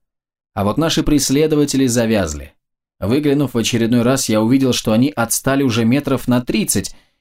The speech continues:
и беспомощно бьются, пытаясь продвинуться в плотном потоке огромных туш. Кто-то из них додумался даже выстрелить в одного из тургов. В ответ зверюга одним движением мощной шеи подбросила всадника вверх вместе с лошадью.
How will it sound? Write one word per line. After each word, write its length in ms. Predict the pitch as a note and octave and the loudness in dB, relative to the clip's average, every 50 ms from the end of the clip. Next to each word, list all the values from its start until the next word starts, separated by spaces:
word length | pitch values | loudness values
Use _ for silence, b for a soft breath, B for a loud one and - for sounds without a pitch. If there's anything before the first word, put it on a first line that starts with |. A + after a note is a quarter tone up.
| _ | _
и 100 | - G2+ | -4 -2
беспомощно 760 | G2+ A#2+ A2+ - - - B2+ C#3+ C#3+ C3 A2+ - - B2 A2+ | 0 0 0 0 0 0 0 2 2 0 0 0 0 0 0
бьются, 420 | G2+ A2 A2+ D3 E3 C#3+ - - A2+ | 2 2 2 2 2 0 -2 -2 -2
пытаясь 420 | A2 G#2+ - C3+ C#3 C#3 C3 - | -2 -2 0 0 0 0 0 -2
продвинуться 680 | - - B2 A2+ G2+ G#2+ B2 C#3+ D3 C#3+ B2 - - B2 | 0 0 0 0 0 0 2 2 2 2 0 0 -2 -4
в 80 | - - | -4 -4
плотном 500 | - A#2 C3 C3+ C3 - B2+ B2 A2+ A2 | -2 0 0 0 0 0 0 0 0 0
потоке 400 | - A#2 A2+ C#3+ C3+ C3 C3 A#2+ | 0 -2 0 0 0 0 0 0
огромных 460 | A2 A2+ B2 A#2+ A#2 A#2+ A#2 A2 - | 2 2 2 2 2 0 0 -2 -4
туш. 360 | - A2 G2 - - - - _ _ _ _ _ _ _ _ _ _ _ _ _ _ _ _ _ _ | -4 -4 -4 -4 -6 -12 -16 _ _ _ _ _ _ _ _ _ _ _ _ _ _ _ _ _ _
Кто-то 300 | - - - F3 E3 - | -8 -4 -4 -2 0 2
из 160 | F3+ D3+ B2+ D3 | 2 2 2 2
них 180 | G3 G3 D#3 | 2 0 2
додумался 520 | C3 C#3 B2+ B2+ E3 F3 E3 D3 - - A#2 | 2 0 0 0 0 0 0 0 0 0 0
даже 440 | A2+ C#3+ D3+ D3 C#3 D3 C3+ - b b b b b b | 0 0 0 0 0 0 -2 -2 b b b b b b
выстрелить 720 | - G2 G#2 C#3 G3+ G#3 - - - B2 A#2 A2 G#2 G2+ - | -6 -4 0 0 0 0 0 -2 -2 0 0 0 0 0 0
в 80 | G#2 | 0
одного 320 | A2+ A2 A#2+ A#2+ A#2+ A#2+ A2+ | 2 2 2 2 2 2 0
из 100 | G#2+ - | 0 0
тургов. 520 | - C#3+ C3+ B2+ A2+ F#2 E2+ D#2+ - - - - _ _ _ _ _ _ _ _ | 2 2 2 2 2 0 -2 -4 -6 -8 -18 -20 _ _ _ _ _ _ _ _
В 80 | - A2+ | -4 -4
ответ 320 | A#2 A2+ C#3+ E3+ F3 C#3+ | -2 0 2 2 2 2
зверюга 400 | A#2+ B2+ C3 C#3+ E3 D3 C3+ D3 | 2 2 2 2 2 2 0 0
одним 400 | - - B2 A#2 C#3 D3+ D3+ C#3+ | 0 0 0 0 2 2 2 2
движением 480 | B2+ C3+ C#3+ B2+ B2+ D3 C#3 C3+ B2 A#2 | 2 2 2 2 2 2 2 2 2 2
мощной 480 | A2+ A#2+ C3+ C#3+ B2 - - B2 A2+ | 2 2 2 2 0 0 0 -2 0
шеи 500 | G#2 - - D#3 D#3+ D#3+ D3+ C#3+ B2 - _ _ _ _ | 0 0 0 2 2 2 2 0 0 -4 _ _ _ _
подбросила 680 | - D3+ D3 C3 C3 C#3+ D#3+ D#3+ D3+ D3+ - C#3 C3+ B2 | -4 -2 -2 -2 0 2 2 2 2 2 0 0 0 0
всадника 540 | - - - C3+ B2 A#2 A#2+ A#2+ A2+ - A#2+ | 0 0 0 0 0 2 0 0 0 0 0
вверх 380 | A2 G#2+ A#2+ C#3+ C3 A2 - | 0 2 2 2 0 0 -2
вместе 540 | B2 A#2+ G#2 A2+ A#2 A#2 A2 G2 - - G#2 | -2 0 2 2 2 2 0 0 -2 -2 -2
с 120 | G2 - - | -2 -2 -2
лошадью. 500 | G2 F2+ F2 - F2 D2+ D2 D2 D2+ | -2 -2 -4 -4 -6 -8 -12 -14 -16